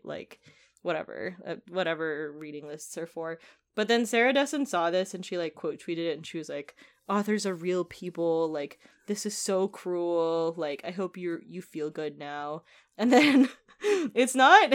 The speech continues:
<laughs> so, like, whatever, that's, like, kind of a normal thing to say, but then I guess, like, a bunch of other people who, like, Sarah Dessen knows, who I think are also, like, Y A <laughs> authors, started saying, like, "Fuck that fucking bitch."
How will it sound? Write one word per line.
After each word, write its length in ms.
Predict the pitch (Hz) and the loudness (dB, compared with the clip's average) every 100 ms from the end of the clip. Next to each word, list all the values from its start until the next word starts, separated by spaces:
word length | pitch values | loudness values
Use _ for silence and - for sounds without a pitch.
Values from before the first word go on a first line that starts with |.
| 285 277 | 2 0
<laughs> 260 | 254 - - | -2 -10 -10
so, 160 | - 349 | 0 6
like, 220 | 339 - | 6 4
whatever, 440 | - 359 208 220 | 6 8 10 8
that's, 200 | 220 254 | 6 6
like, 180 | 302 262 | 4 2
kind 240 | - 220 | 4 4
of 80 | 226 | 4
a 60 | 220 | 2
normal 380 | 180 175 180 185 | 2 0 2 2
thing 200 | 190 185 | 0 -4
to 100 | 202 | -6
say, 380 | 190 175 180 202 - _ | -6 -2 -2 -4 -12 _
but 80 | 233 | 2
then 120 | 254 | 4
I 80 | 254 | 4
guess, 220 | 233 269 | 4 2
like, 100 | 440 523 | 4 4
a 40 | 240 | 4
bunch 220 | 220 233 | 2 2
of 100 | 202 | 2
other 280 | 160 190 185 | 2 2 0
people 680 | 208 180 165 165 160 156 180 | -2 -2 0 2 2 0 -2
who, 120 | 185 | -4
like, 220 | 160 151 - | -2 -4 -4
Sarah 320 | 170 156 160 | -4 -2 -4
Dessen 360 | 151 151 233 | -6 -6 -2
knows, 340 | 254 262 277 262 | 0 0 0 -2
who 120 | 226 | -4
I 100 | 170 | -4
think 300 | 180 196 190 | -4 -4 -2
are 120 | 190 - | -2 -2
also, 640 | 156 165 160 151 156 156 - - _ | -4 -4 -4 -2 -2 -4 -14 -20 _
like, 220 | 170 156 | -4 -4
Y 260 | 147 143 151 | -4 -2 -2
A 300 | 147 170 170 | 0 0 0
<laughs> 20 | |
authors, 540 | 139 180 202 277 254 - | 0 0 4 4 4 0
started 400 | - 214 214 208 | 2 2 2 2
saying, 280 | 196 175 156 | -2 -2 -4
like, 180 | 131 - - - - | -8 -10 -20 -20 2
"Fuck 180 | 294 - | 4 4
that 160 | 180 165 | 0 -2
fucking 600 | - 254 - 240 294 226 | 6 6 6 6 8 8
bitch." 680 | 214 - - 349 - - | 4 2 2 0 0 0